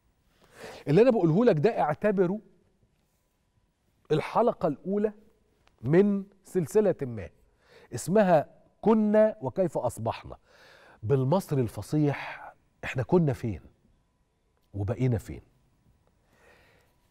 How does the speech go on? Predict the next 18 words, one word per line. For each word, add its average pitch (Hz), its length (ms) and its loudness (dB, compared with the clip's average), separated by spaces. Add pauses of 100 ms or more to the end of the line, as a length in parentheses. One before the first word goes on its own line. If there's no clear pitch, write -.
هو 101 260 -2
إحنا 131 240 -4
معديين، 110 640 0
معديين 104 640 2
بأمر 165 340 4
ربنا 131 380 4
أولا، 117 440 0 (600)
مفيش - 240 -8
حد 135 380 -2 (100)
عارف 123 400 0
الغيب 101 480 -2 (1080)
إلا 135 180 4
الله. 110 300 -2 (1700)
بس - 400 -4 (720)
إحنا 101 220 -8
في - 80 -18
تمن 135 260 -2
سنين 123 360 -2